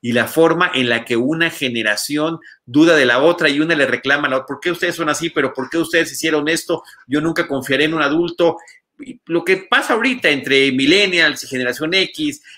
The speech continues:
entre generación X y boomers, y lo que viene ahora con estos pequeños ya de este nuevo, eh,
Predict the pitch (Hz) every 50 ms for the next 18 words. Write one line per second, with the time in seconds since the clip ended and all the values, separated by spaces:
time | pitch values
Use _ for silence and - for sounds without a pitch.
0 | _ - 135 139 131 147 143 139 147 143 147 143 143 139 165 185 180 190 202 196
1 | 196 - - 165 160 151 - - 131 127 151 185 208 202 185 175 170 160 160 143
2 | - - - - - - - _ _ 170 170 175 185 190 208 208 180 - 143 147
3 | 143 139 - 135 143 196 247 233 208 180 165 160 156 143 - 135 127 127 123 -
4 | 120 - - 117 - 127 123 123 120 120 113 113 117 113 113 117 117 - - 110
5 | 104 110 110 104 107 107 101 - - _ _ _ _ _ - - 110 110 110 107
6 | 95 90 95